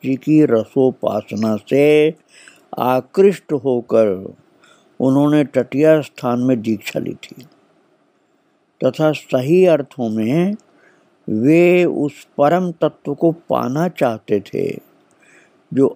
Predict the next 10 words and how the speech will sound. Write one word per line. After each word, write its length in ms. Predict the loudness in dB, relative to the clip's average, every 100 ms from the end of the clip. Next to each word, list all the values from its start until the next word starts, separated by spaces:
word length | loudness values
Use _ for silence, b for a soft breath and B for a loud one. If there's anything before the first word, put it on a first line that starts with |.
| -4
अनन्य 420 | 0 2 2 2
रसिक 460 | 0 0 -4 -4 -6
शिरोमणि 720 | -2 2 2 2 0 0 -2 -6 _ _ _ _ _ _
स्वामी 440 | -4 -2 0 0 -2
हरिदास 560 | -2 -4 0 0 0
जी 180 | -4 -6
का 200 | 0 0
एकमात्र 1300 | 0 -2 0 0 0 -4 -8 -4 -2 -2 -4 -4 2 4 4 2 -8 _ _ _ _ _ _ _ _ _ -4
अभिष्ट 460 | -4 -6 -10 -18
था। 180 | -20